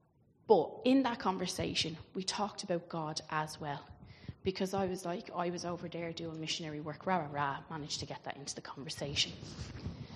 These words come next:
Somebody that you meet and you have a conversation with them, could be in the bus stop, uh, could be in the schoolyard, could be with your grandchildren, it could be anything.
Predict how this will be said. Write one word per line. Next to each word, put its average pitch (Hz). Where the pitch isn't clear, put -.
Somebody 320
that 214
you 214
meet 190
and 214
you 220
have 247
a 247
conversation 190
with 180
them, 170
could 254
be 247
in 240
the 220
bus 190
stop, -
uh, 170
could 226
be 208
in 202
the 180
schoolyard, 185
could 214
be 220
with 214
your 185
grandchildren, 185
it -
could 202
be 208
anything. 170